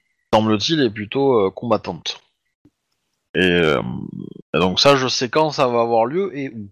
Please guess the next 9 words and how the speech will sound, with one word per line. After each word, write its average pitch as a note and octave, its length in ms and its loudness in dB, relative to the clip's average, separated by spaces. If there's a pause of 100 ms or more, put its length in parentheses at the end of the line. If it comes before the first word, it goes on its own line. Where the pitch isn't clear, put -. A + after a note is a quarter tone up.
(140)
Maintenant, C3 640 0 (140)
euh, F#2 460 -2 (720)
euh, F2+ 160 -4
comment G2 260 -2
dire, F2 340 -2 (640)
euh, G2 160 4
ça - 160 2
va, C3+ 340 2
euh, F2+ 300 -4